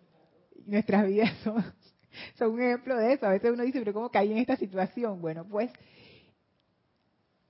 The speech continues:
y lo que a mí me encanta de esta selección que, que haga-, que, que nos trajo Maite es cómo, cómo amarra el fuego violeta a esto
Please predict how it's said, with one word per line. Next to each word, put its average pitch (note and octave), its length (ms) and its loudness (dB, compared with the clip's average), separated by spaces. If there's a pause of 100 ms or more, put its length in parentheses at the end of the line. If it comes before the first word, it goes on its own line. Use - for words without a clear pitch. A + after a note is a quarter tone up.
(160)
y A#3 280 2
lo G#3+ 140 0
que A3 80 -2
a G3+ 60 2
mí A#3 100 -2
me C#4+ 100 -2
encanta C4+ 520 -2
de A3 60 0
esta G#3 180 -2
selección F#3 580 -8
que, G3+ 340 -2
que F#3 100 -2
haga-, E3 220 -2
que, E3 460 0
que F3 120 -2
nos E3+ 140 -8
trajo F#3 300 -4
Maite E3 440 -6 (640)
es G#3+ 260 2 (760)
cómo, E4+ 400 -4 (120)
cómo F4+ 260 -8
amarra C4+ 580 -2
el F3+ 180 -2
fuego A3 400 -6
violeta F3 720 -4 (800)
a G3+ 220 4
esto A3 640 -2